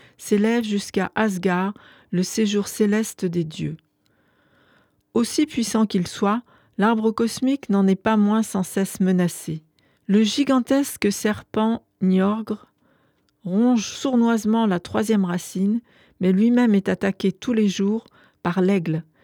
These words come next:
qui demeure sur les plus hautes branches. Quatre cerfs vont et viennent parmi la ramure, broutant les jeunes pousses au fur et à mesure qu'elles paraissent.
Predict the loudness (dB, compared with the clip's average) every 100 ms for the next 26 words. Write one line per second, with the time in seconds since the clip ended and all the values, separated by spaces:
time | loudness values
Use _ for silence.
0 | _ -8 -2 0 2 0 -2 -4 -2 -2
1 | -2 -2 -2 -2 -4 -4 -6 -10 -16 _
2 | _ _ _ _ -6 -4 -2 -2 -2 -2
3 | -2 -2 0 2 2 2 0 0 0 0
4 | -2 2 2 0 0 0 2 2 0 -4
5 | -20 -20 _ -2 -2 0 2 4 2 2
6 | 2 2 0 -6 -6 -8 -18 -20 _ -6
7 | -4 -4 0 2 2 0 -2 -2 -2 -2
8 | -4 -4 -6 -10 -20